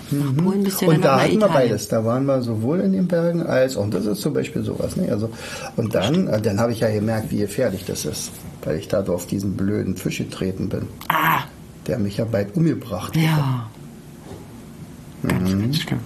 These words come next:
Speaker 1: Ein giftiger Fisch, der sich im Sand verbuddelt hatte. Und ich hatte nur, ich war nur barfuß.
Speaker 2: Hm.
Speaker 1: Aber ich glaube, der hat nur Deutsche angegriffen.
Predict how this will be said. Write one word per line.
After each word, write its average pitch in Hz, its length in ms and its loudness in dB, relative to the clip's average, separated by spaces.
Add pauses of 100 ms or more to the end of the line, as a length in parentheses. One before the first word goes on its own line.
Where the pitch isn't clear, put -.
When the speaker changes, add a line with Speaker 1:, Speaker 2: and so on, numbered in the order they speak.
(100)
Speaker 1:
Ein 110 240 2
giftiger 113 520 0
Fisch, - 360 -6 (400)
der 113 120 2
sich 113 180 -2
im 117 160 0
Sand 110 340 0
verbuddelt 104 640 -2
hatte. - 220 -2
Und 92 160 -2
ich 98 160 -4
hatte 113 260 -4 (380)
nur, 139 460 2 (440)
ich 110 140 -2
war 117 120 2
nur 123 260 2
barfuß. 113 640 -2 (240)
Speaker 2:
Hm. 143 260 2 (760)
Speaker 1:
Aber 107 160 2
ich 98 80 -4
glaube, 113 240 0
der 104 260 -2
hat 110 200 -4
nur 113 320 0 (160)
Deutsche 107 400 -2 (1300)
angegriffen. 110 680 0